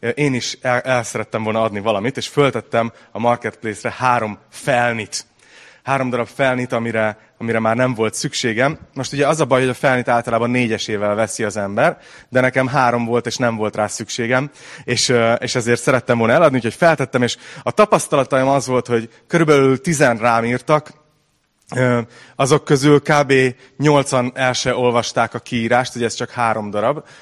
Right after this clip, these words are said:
Tehát egy idő után rájöttem, amikor már nyolcadik üzenetváltás volt, hogy, hogy, hogy ja, de ez csak három darab, igen, és, és akkor megkérdezték, hogy de nincs negyedik? És mondom, nem, ha lenne, akkor nem adnám el. Tehát, hogy akkor, akkor nekem is tökéletes lenne.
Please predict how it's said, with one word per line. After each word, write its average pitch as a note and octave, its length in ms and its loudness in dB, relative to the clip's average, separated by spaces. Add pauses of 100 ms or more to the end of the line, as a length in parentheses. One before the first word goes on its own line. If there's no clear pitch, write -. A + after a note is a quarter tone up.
Tehát A#2 160 -8
egy B2 100 -2
idő C3 140 0
után A#2+ 220 2
rájöttem, A#2 460 0
amikor A2+ 300 -2
már A2+ 80 0
nyolcadik A#2 460 -2
üzenetváltás A2 720 -2
volt, A2 260 -6
hogy, A2 220 -8 (400)
hogy, A2+ 180 -6
hogy A#2 220 -8 (240)
ja, B2 180 -2
de B2+ 80 4
ez B2+ 100 2
csak - 160 -4
három A2 440 -4
darab, G2+ 280 -6
igen, A2+ 240 -4
és, - 240 -10
és A#2+ 120 -16
akkor A#2+ 140 -6
megkérdezték, A#2+ 540 -4
hogy A#2 100 -8
de A2 80 -4
nincs A2+ 300 -8
negyedik? D#3 440 -6
És A2+ 140 -10
mondom, A#2 300 -14 (400)
nem, C#3 120 -6
ha A2+ 80 -2
lenne, C3 280 2
akkor C3 200 -4
nem B2+ 160 0
adnám G2 340 -4
el. F2+ 240 -8
Tehát, A2 200 -6
hogy A2 220 -8 (180)
akkor, A2 260 -10
akkor A2+ 200 -6
nekem A#2+ 240 -2
is G#2 120 -8
tökéletes A#2 460 -4
lenne. D#3 300 2